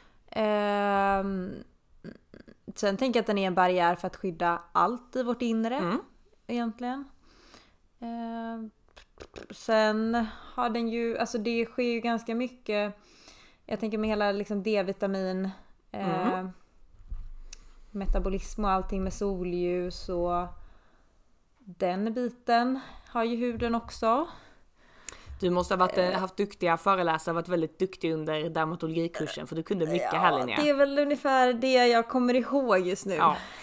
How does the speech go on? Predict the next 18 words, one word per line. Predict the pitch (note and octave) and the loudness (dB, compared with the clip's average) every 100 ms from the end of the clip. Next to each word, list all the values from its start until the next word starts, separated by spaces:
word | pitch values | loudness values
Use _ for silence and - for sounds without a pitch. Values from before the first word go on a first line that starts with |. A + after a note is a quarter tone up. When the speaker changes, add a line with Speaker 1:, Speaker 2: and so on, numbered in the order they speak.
| - - | -18 -4
Speaker 2:
Nej, | A3+ C#4 | 6 6
men | D4+ | 6
det, | C#4+ | 4
Speaker 1:
Jag | C#4+ | 4
Speaker 2:
det | |
är | - | 4
Speaker 1:
erkänner. | G#3+ C4 C4 | 4 4 4
Speaker 2:
precis, | C4 B3+ | 0 0
det, | G3+ E4 - F2 | 4 2 2 -8
det | G3 D#4+ - | 2 2 2
är | - | -4
först, | - D#4 | -2 -2
alltså | - - B3 | 0 -2 4
det | |
här | - | 4
är | |
ett | D#3 | 4
skydd. | - G3 - | -4 -6 -6